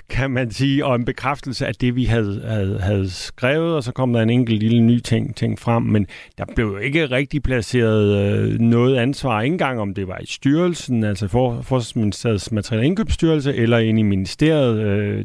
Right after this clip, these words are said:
det var gået galt, for eksempel med, med det her aktstykke, hvor der, hvor der simpelthen står en, en, en, en forkert dato. Så det var, det var mest sådan en op-, opsummering af,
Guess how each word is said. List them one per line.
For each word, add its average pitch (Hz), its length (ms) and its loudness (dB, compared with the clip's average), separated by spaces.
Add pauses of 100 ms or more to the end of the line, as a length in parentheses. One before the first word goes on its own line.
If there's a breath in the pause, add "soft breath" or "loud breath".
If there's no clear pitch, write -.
det 117 120 2
var 95 200 -6
gået 101 240 0
galt, 113 320 -2
for - 140 -6
eksempel 110 280 0
med, 98 120 2 (480 loud breath)
med 113 80 -6
det 113 80 0
her 127 200 -4
aktstykke, 113 520 -4
hvor 101 140 0
der, 104 220 -4
hvor 117 120 -2
der 101 80 -2
simpelthen 110 320 -2
står 107 240 -4
en, 107 180 -4
en, 131 220 0
en, 131 260 -4
en 127 240 2
forkert 117 440 -2
dato. 110 360 0
Så 104 200 -10
det 139 120 0
var, 127 180 -2 (680 loud breath)
det 156 80 4
var 156 100 2
mest 170 300 0
sådan 160 160 0
en 151 140 2
op-, - 340 -2
opsummering 135 800 0
af, 101 440 2